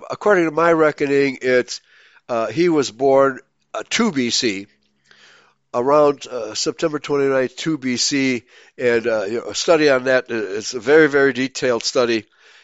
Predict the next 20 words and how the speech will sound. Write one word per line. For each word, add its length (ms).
And 140
I 100
know 480
five 380
B 140
C 180
is 140
a 60
very 280
popular 600
start 400
date 260
by 180
many 300
authors. 460
But 140
let's 160
continue. 420
Uh, 220
so, 360